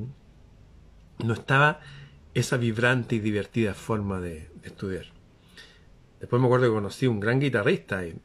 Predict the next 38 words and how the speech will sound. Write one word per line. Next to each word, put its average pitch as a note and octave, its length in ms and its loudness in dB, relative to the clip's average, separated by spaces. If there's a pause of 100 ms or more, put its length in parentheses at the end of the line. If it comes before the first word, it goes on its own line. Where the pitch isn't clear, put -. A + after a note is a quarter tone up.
amigo G#2+ 600 0
y F2 260 -8 (220)
maestro, G2+ 500 0
fue A2 120 0
elegido G#2 300 0
el G#2 60 -2
mejor G2+ 240 -2
intérprete G#2+ 680 -4 (440)
nacional A2+ 460 2
en A#2+ 80 2
el A2 60 2
año A#2 140 2
mil A#2+ 120 2
novecientos A2 340 -2
noventa G#2 240 -6
y G#2+ 40 -2
nueve C3+ 200 2
en G#2 80 -2
instrumento, A#2+ 600 -4 (720)
en A2 80 -10
guitarra A#2 260 0
eléctrica, C3+ 440 0 (360)
mi G2 60 -4
amigo A#2+ 360 2 (500)
Héctor E3 480 2 (640)
Pessoa D#3+ 360 4
Blanco, B2+ 380 2
más B2 140 0
conocido B2+ 340 0
como A2 200 0
Tito F3+ 200 -2
Pessoa. A2 460 -4 (840)
Me G#2 100 -2
acuerdo B2+ 280 4
que A#2+ 80 4
él D#3 80 4
me C3 140 2
llegó, G2 480 -4